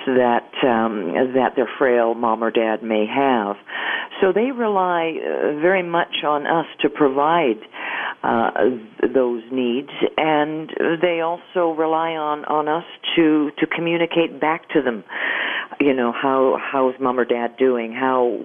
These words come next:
you know, what else is, uh, could we do? What else is needed? So, um, th-, that's a big part of it, and, and, and, and that's a challenge. I mean, we have, we have, uh, senior, senior clients whose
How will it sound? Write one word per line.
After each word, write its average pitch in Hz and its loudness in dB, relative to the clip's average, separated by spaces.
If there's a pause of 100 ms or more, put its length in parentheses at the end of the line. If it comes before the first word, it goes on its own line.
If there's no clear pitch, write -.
(140)
you 127 2
know, 123 2
what 120 0
else 120 -4 (120)
is, 117 -2 (280)
uh, - 0 (260)
could - 0
we 131 0
do? 127 0
What 113 -2
else 117 -4
is 117 -10
needed? 127 0 (1000)
So, 165 2 (200)
um, 156 0 (140)
th-, 170 0
that's 247 -2
a 294 -6
big 240 -6
part 226 2
of 160 -2
it, 113 0
and, 147 -2
and, 151 -2
and, 160 0
and 156 0
that's 202 -2
a 196 -8 (120)
challenge. 185 -2
I 139 0
mean, 143 -4
we 185 0
have, 170 2 (800)
we 190 4
have, 165 0
uh, 143 0 (120)
senior, 170 -4
senior 156 -2
clients 165 0
whose 151 4